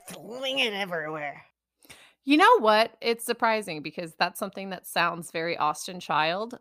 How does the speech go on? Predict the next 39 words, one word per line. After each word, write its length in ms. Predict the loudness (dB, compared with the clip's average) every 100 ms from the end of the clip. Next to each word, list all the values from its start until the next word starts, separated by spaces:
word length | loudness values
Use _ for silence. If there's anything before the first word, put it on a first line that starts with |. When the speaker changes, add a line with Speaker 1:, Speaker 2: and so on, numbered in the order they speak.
| -2
Speaker 2:
uh, 380 | 0 0 -2
but 160 | -6 -6
they 100 | -4
don't 180 | -6 -6
do 120 | -8
that. 220 | -8 -10 _ _
They 400 | -12 -10 -12 -12
are 120 | -10 -8
pretty 280 | -6 -6
respectful 640 | -6 -10 -4 -4 -4 -6 -2
of 220 | -4 -6
the 80 | -12
pipe 240 | -10 -10
cleaner 160 | -14 -6
'cause 140 | -6
it's 160 | -6 0
their 180 | 0 2
own 220 | -2 -2
work. 440 | -4 -4 _ -20 _ _ _
You 100 | -8
know, 100 | -6
if 140 | -6 -10 0
I 400 | 6 8 8 6
put 300 | 2 -6 -6 _
the 80 | -14
Cheerios 500 | -12 -8 -8 -8 -10
on 240 | -8 -8 -8
the 80 | -12
pipe 200 | -14 _
cleaner, 380 | -18 -16 -16 -18 _ _ _
then 320 | -2 0 -2
they 100 | -4
would 140 | -6 -6
be 120 | -6
all 180 | -4 -4
over 140 | -8
the 80 | -14
place. 300 | -18 -18 -10
But 140 | -10